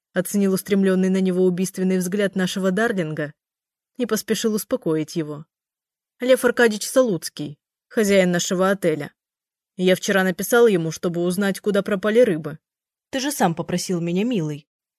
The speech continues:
«О!» Петрик расслабился. «И куда же они пропали?» «Он не знает, но будет выяснять». «Чего там выяснять?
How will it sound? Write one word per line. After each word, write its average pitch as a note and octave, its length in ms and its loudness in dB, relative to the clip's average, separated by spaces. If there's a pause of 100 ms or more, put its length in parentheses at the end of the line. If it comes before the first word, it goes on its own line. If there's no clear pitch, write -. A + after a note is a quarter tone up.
(280)
«О!» G#3 280 2 (380)
Петрик F3+ 340 -2
расслабился. D#3 760 -8 (600)
«И C#4+ 100 0
куда D4+ 260 4
же B3+ 100 4
они G3 140 0
пропали?» F#3 520 0 (840)
«Он A#3+ 200 2
не C4+ 100 0
знает, A#3+ 520 -2 (120)
но G#3 120 -2
будет G3 280 -4
выяснять». F#3+ 600 -2 (800)
«Чего D#4 260 -2
там C#4 180 2
выяснять? A3 640 -2